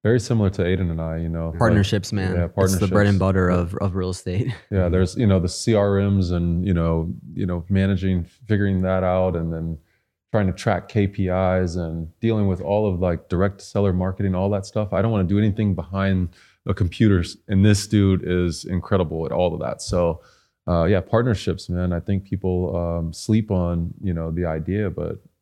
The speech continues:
Speaker 1: everyone that's having success is in some type of partnership to some capacity.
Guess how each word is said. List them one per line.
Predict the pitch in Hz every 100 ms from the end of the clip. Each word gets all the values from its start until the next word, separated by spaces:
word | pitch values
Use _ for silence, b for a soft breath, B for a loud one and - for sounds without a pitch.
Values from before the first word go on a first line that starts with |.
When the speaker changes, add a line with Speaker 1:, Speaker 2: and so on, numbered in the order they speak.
| _ _ _ _
Speaker 1:
everyone | 98 127 123 98 87 92 -
that's | 95 87
having | 107 92
success | 82 87 - 90 85 -
is | 80 - -
in | 92
some | 82 - 95
type | 92 95 92
of | 92
partnership | - 87 90 - 85 -
to | 92
some | - 92
capacity. | - - 69 85 - -